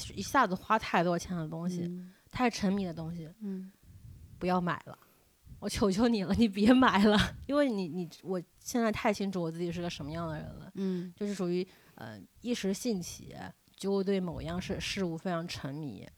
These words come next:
Speaker 2: 嗯。
Speaker 1: 沉迷了之后就会大量地花钱进去。
Speaker 2: 嗯。
Speaker 1: 但是沉迷这个期过了之后呢，是我是一个爱很短暂的人，
Speaker 2: 嗯。
Speaker 1: 我爱盲盒爱了一年，然后就不喜欢了。就是你，你经历过这个时期之后，你再也不喜欢那个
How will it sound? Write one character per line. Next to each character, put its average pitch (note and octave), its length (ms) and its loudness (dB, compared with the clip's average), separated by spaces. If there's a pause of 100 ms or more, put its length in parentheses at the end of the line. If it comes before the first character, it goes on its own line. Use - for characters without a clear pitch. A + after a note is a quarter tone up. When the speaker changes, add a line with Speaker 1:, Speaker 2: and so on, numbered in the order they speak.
Speaker 2:
嗯。 F#3 180 -6
Speaker 1:
沉 G3 160 0
迷 G3 100 0
了 F#3 60 0
之 F3+ 120 -4
后 F3+ 160 0
就 E3+ 140 -2
会 D#3+ 160 -4
大 F#3 220 0
量 E3 160 -2
地 D#3 100 -6
花 F3 220 -2
钱 D3 240 -8
进 D3 160 -10
去。 A2 200 -10 (100)
Speaker 2:
嗯。 F3+ 340 -4
Speaker 1:
但 A3+ 160 0
是 A3 180 -2 (240)
沉 A#3 220 0
迷 C4 120 2
这 C4+ 80 -4
个 A3+ 140 2
期 - 180 -4
过 A#3+ 280 4
了 F#3+ 80 4
之 C4 140 2
后 C4 200 8
呢， E3+ 240 -2 (380)
是 - 120 0
我 C4+ 140 10
是 G#3+ 100 2
一 C4 60 4
个 - 80 4
爱 C4+ 160 8
很 G3+ 160 2
短 F3+ 240 2
暂 G#3 180 0
的 E3 80 -6
人， C#3+ 280 -10
Speaker 2:
嗯。 F#3 340 0
Speaker 1:
我 E3 80 -2
爱 A3+ 160 6
盲 F#3+ 160 2
盒 G3 120 -2
爱 F#3 180 2
了 F3+ 60 0
一 G#3 180 -4
年， D3 360 -6 (520)
然 E3+ 180 -4
后 A3+ 160 2
就 C4 140 -2
不 G#3 120 -2
喜 F3+ 200 -2
欢 D#3 200 -4
了。 D3+ 220 -8 (480)
就 A#3+ 120 -2
是 B3+ 40 0
你， G3 200 0
你 F3 160 -4
经 A#3+ 240 -2
历 C4+ 100 6
过 G#3+ 160 6
这 G3 80 -2
个 F#3 100 2
时 F3 140 -6
期 E3+ 100 -2
之 E3 140 -4
后， D#3+ 240 -2
你 C#3+ 180 -12
再 A#3+ 140 2
也 F3+ 60 8
不 F#3 160 -4
喜 D#3 160 -8
欢 D#3+ 180 -4
那 E3 80 -4
个 D#3+ 260 -4